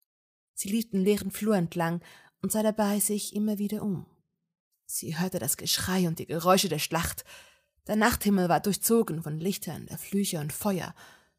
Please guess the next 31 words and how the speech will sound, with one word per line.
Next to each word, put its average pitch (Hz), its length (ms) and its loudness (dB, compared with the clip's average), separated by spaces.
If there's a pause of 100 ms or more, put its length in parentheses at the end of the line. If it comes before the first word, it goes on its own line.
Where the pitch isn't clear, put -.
(160)
Sie - 180 -2
suchte 202 200 0
die 180 120 -2
anderen. 180 480 -2 (420)
Sie 226 200 0
waren 233 240 6
auseinandergestrebt, 220 840 2
als - 80 0
die 185 100 -2
Todesser 208 400 -2
angegriffen 190 540 0
haben, 185 260 6 (320)
und 208 100 0
seitdem 220 440 2
war 220 80 2
Hermine 208 420 2
auf 208 60 -4
der 220 120 -4
Suche. 220 540 -6 (460)
Nach 190 320 -2
Harry, 202 400 2 (520)
Ron 202 500 4 (120)
oder 175 560 0
einer 185 240 -4
der 175 180 -4
Weasleys. - 720 -6 (960)
Sie - 200 -2
umklammerte 202 480 0
ihren 170 260 -8
Zauberstab - 480 0
fester. - 520 -6